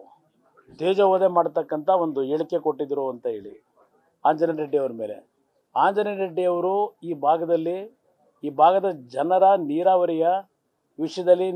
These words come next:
ನೀರಿನ ಬವಣೆಯ ವಿಷಯದಲ್ಲಿ ಅವ್ರ ಹೋರಾಟ ಏನಿದೆ, ಅವರಲ್ಲಿ ಯಾವುದು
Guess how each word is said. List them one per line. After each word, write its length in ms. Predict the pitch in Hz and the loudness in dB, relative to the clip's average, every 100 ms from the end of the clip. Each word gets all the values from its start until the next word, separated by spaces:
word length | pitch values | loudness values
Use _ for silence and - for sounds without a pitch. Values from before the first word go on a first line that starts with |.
| 156 | -2
ನೀರಿನ 340 | 180 190 185 151 135 | -2 2 2 2 2
ಬವಣೆಯ 300 | 160 185 180 | 2 2 -2
ವಿಷಯದಲ್ಲಿ 440 | 139 151 139 135 175 - _ _ _ _ _ 147 | -6 -4 -2 -2 -2 -6 _ _ _ _ _ 2
ಅವ್ರ 120 | 175 151 | 4 6
ಹೋರಾಟ 280 | 175 202 196 180 | 8 8 8 2
ಏನಿದೆ, 300 | 151 123 131 190 - _ _ _ _ _ - 160 | 0 -2 -2 -2 -8 _ _ _ _ _ 0 4
ಅವರಲ್ಲಿ 240 | 202 196 165 | 4 6 6
ಯಾವುದು 200 | 185 | 6